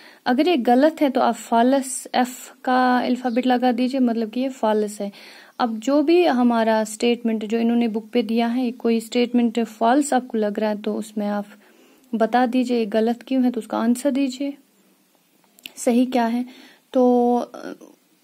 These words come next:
हमारा पहला है, "The room of Abu bin Adam is made beautiful by sunlight।"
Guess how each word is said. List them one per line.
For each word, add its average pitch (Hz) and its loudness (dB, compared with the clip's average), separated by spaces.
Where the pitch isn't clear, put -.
हमारा 247 4
पहला 254 2
है, 226 -2
"The 220 0
room 277 4
of 214 -2
Abu 254 0
bin 233 0
Adam 214 -4
is 208 -6
made 220 0
beautiful 240 -4
by 214 -2
sunlight।" 196 -6